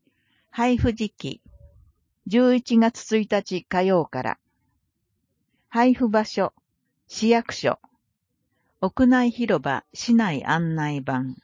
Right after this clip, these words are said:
障害福祉課一階。子育て支援課二階。学務課六階。健康課、ワクワク健康プラザ。順次各地域センタ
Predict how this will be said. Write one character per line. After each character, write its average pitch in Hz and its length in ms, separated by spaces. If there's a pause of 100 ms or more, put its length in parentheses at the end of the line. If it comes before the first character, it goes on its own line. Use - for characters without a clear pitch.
(640)
障 254 320
害 233 200
福 - 220
祉 - 200
課 165 220 (320)
一 139 120 (160)
階。 143 340 (680)
子 214 100
育 226 320
て 143 120
支 151 220
援 143 240
課 - 300 (340)
二 151 160
階。 143 440 (600)
学 180 280
務 220 200
課 185 300
六 147 240 (140)
階。 127 340 (1400)
健 262 200
康 226 340
課、 - 240 (400)
ワ 196 200
ク 254 100
ワ 240 160
ク 233 160
健 226 280
康 202 160
プ 180 140
ラ 147 160
ザ。 - 220 (1120)
順 240 320
次 139 340
各 226 300
地 208 240
域 - 160
セ 190 180
ン 143 120
タ 117 480